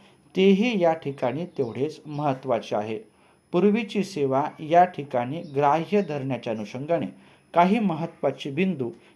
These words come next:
हे आपल्याला या ठिकाणी वरच्या भागात दिसतात. आता महत्त्वाचे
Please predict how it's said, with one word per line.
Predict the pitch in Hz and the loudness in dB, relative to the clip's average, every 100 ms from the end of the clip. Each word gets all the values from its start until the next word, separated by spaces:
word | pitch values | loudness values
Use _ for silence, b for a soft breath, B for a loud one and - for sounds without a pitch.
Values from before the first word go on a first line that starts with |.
| - | 4
हे | |
आपल्याला | 196 151 - 127 156 180 | 6 6 2 0 2 2
या | 160 160 | 2 2
ठिकाणी | 160 135 113 135 | 0 -8 -6 -6
वरच्या | 180 147 - 160 | -2 -2 -2 -4
भागात | 120 101 143 165 | -4 -4 -4 -2
दिसतात. | 175 - 117 - - b b b b - | -2 -2 -4 -6 -10 b b b b 2
आता | 208 277 | 6 8
महत्त्वाचे | 247 208 190 247 - 185 151 - | 8 8 6 4 2 2 2 0